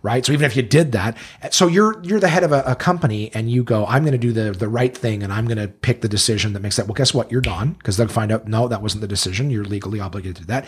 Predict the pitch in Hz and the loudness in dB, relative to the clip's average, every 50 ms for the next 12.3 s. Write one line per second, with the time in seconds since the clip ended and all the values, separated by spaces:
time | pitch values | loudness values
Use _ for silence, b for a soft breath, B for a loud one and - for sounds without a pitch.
0 | B B B B - 117 135 139 135 - 113 110 127 147 151 - 127 135 131 135 | B B B B 2 4 4 4 4 2 2 4 4 4 4 4 4 4 4 4
1 | 127 127 123 - - - - 127 117 - 123 110 107 - - 107 98 104 110 107 | 2 2 0 -2 -2 0 0 0 0 0 0 0 0 0 0 0 -2 -4 -4 -4
2 | 107 - - 117 110 110 92 110 104 98 - 107 101 101 - 110 98 101 101 101 | -4 -2 0 0 0 0 0 -2 -2 -2 -2 -4 -4 -4 -6 -6 -4 -4 -4 -4
3 | 98 98 95 98 95 90 92 95 98 92 98 104 - - 90 85 98 98 98 87 | -4 -6 -8 -10 -10 -8 -8 -6 -6 -6 -6 -8 -8 -8 -8 -8 -8 -8 -8 -10
4 | 87 - 95 92 117 107 B B B B B B B B B B - 143 147 185 | -10 -8 -6 -4 -4 -4 B B B B B B B B B B 0 2 4 4
5 | 175 - - - 170 - - 160 151 120 135 135 123 110 - - - - - - | 2 2 2 2 2 4 4 4 4 4 2 0 0 -2 -4 -6 -4 -2 0 0
6 | - - - 165 170 180 175 170 156 127 143 131 131 123 127 117 117 113 117 147 | 0 0 2 2 2 2 2 2 2 0 0 -2 -2 -4 -4 -6 -6 -6 -2 -2
7 | 190 208 165 143 107 117 98 95 - 95 90 95 101 - - 113 - - 117 107 | -2 0 0 -2 -4 -4 -6 -8 -8 -8 -8 -8 -6 -4 -4 -4 -4 -6 -6 -8
8 | B B B B B B B B 117 127 131 135 151 175 175 175 139 127 127 127 | B B B B B B B B -4 -2 0 2 4 4 4 4 2 2 2 2
9 | 127 120 120 113 120 147 156 156 160 160 160 - - _ _ _ _ - 131 - | 2 2 4 4 6 6 8 8 6 4 2 -2 -10 _ _ _ _ -4 -2 0
10 | - 156 156 170 165 175 180 180 175 170 143 - 151 151 147 135 147 147 139 123 | 2 2 2 2 4 4 4 4 4 4 4 4 4 4 4 2 0 0 0 0
11 | 123 127 131 123 113 107 104 107 110 - 120 - - 117 107 98 - - - 120 | 0 0 0 0 0 -2 -4 -6 -6 -6 -6 -4 -2 -2 -2 0 0 0 0 -2
12 | 104 92 95 120 151 156 | -2 -2 -4 -4 -6 -6